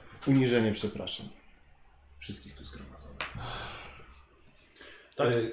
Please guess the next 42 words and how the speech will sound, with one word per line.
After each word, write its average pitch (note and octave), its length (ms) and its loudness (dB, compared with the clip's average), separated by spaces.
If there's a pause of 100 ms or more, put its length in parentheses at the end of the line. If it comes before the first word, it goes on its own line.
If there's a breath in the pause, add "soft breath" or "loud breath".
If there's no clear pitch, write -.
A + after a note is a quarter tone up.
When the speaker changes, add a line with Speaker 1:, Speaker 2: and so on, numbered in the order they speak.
(540)
Speaker 2:
czy - 160 -4
kobieta G#3 340 6
w - 80 -2
czerwonej B2 420 4
zbroi, G#2+ 500 2 (100)
bardzo A#2 340 0
mocno A2+ 260 -4
się A2 140 -6
przysłuchiwała G#2 840 -4
wam, G2+ 260 -2 (380 loud breath)
e, A2+ 340 6
wie, C#3 80 4
że B2 140 0
podchodzi B2+ 500 0
do, G2 500 4
do G#2 120 2
Kaela, G2 440 0
daleko E3+ 280 -4
od D3+ 80 -6
niego C3+ 160 -4
nie A2+ 100 -6
stała, G2 260 -2
on, A2 140 -2
on, B2 160 -2
on A#2+ 220 -2
nie G#2+ 80 -4
siedzi, F2 260 -4
on E2+ 60 -8
stoi, F#2+ 300 2 (280)
górując G2+ 420 -2
nad F2+ 140 -8
wami. F2 200 -10 (640 loud breath)
E, A2 400 10
coś - 260 -2
mu A#2 60 -2
szepcze - 320 0
do A#2 140 2
ucha, C#3 280 0
ale A2 120 4
on G#2+ 180 0
ją G2 200 -2
raczej - 360 -6